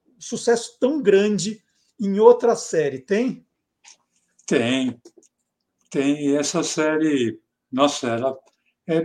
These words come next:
Speaker 2: era bem recente até, né? É uma série de dois mil e onze chamada Tapas e Beijos. Nessa série, a Fernanda Torres e a Andréa Beltrão, elas viviam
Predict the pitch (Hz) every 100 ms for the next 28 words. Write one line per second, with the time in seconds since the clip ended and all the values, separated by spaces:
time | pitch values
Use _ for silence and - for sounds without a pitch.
0 | 185 196 220 220 190 185 - 156 202 196
1 | 220 - - 165 147 - 107 104 117 98
2 | _ _ _ - 120 139 - _ _ 135
3 | 123 143 - 160 151 139 117 117 143 139
4 | 117 151 143 151 165 170 151 175 156 101
5 | - _ _ _ - 143 131 147 135 156
6 | - _ _ 165 160 - 170 165 - 190
7 | 180 156 127 98 98 - - - _ _
8 | _ _ _ _ - 135 117 165 143 -
9 | 151 165 180 180 _ _ _ - 117 117
10 | 110 - 151 135 127 143 139 151 165 175
11 | 180 - - _ _ - 139 131 127 165
12 | 170 160 135 120 120 117 131 156 143 135
13 | 165 185 _ _ _ - 139 143 139 151
14 | 110 147 165 165